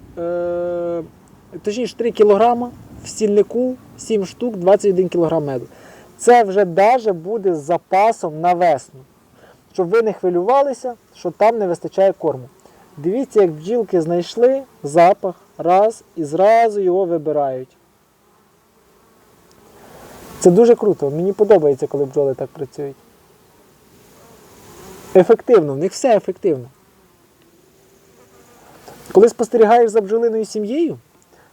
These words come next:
то ти майже не помічаєш чогось зайвого. Але от тут теж, бачите, такий момент, бджоли прилітають, і вони так ніби падають, вони не можуть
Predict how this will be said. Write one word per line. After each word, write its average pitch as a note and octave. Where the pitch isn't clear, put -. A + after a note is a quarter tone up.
то G#3
ти A3
майже B3+
не A#3
помічаєш A3
чогось G3+
зайвого. C3
Але G#3
от A3+
тут -
теж, A3
бачите, G3+
такий G#3
момент, G3
бджоли A3
прилітають, G#3+
і A3+
вони C4
так A3
ніби A#3
падають, D#3
вони A#3+
не A#3+
можуть A3